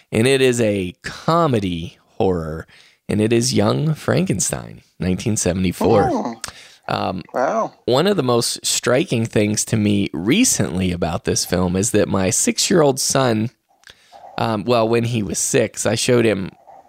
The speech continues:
Speaker 1: the original Frankenstein from nineteen thirty-one, and then I showed him this one, and he was much more afraid of this one. He, he felt like this was scarier to him, and I actually recall, um,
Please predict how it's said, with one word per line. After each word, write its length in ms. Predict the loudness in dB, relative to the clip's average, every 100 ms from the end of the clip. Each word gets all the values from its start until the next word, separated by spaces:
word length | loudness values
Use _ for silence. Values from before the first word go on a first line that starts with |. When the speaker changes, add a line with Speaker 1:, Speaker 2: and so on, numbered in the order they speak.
| -4
Speaker 1:
the 100 | 0
original 340 | 2 0 0 -2
Frankenstein 680 | -2 -2 -2 -4 -2 -2 -2
from 140 | -2
nineteen 340 | -2 -2 -4
thirty-one, 580 | -4 -2 -2 -4 -4 -6 -8 -16 -20 -20 -12 -4
and 160 | 0
then 140 | 0 2
I 120 | 0
showed 280 | 2 2 2
him 140 | 2
this 260 | 2 2 0
one, 160 | 0
and 120 | 0
he 140 | 0 2
was 200 | 0 0
much 340 | 0 0 0
more 220 | 0 2
afraid 480 | 2 0 2 2 2
of 160 | -2 0
this 240 | 0 0
one. 100 | -2
He, 140 | -2 0
he 240 | 0 -2
felt 280 | 0 0 2
like 280 | 0 -2 0
this 260 | 0 0
was 120 | -2 -2
scarier 680 | 0 2 2 4 2 0 -4 -14 -20 _ -2
to 60 |
him, 260 | 2 2 2
and 120 | 0
I 160 | 2 2
actually 480 | 2 0 2 2 4
recall, 760 | 2 -2 0 2 4 4 0 -6 -20 _ _
um, 380 | -4 -4 -4 -6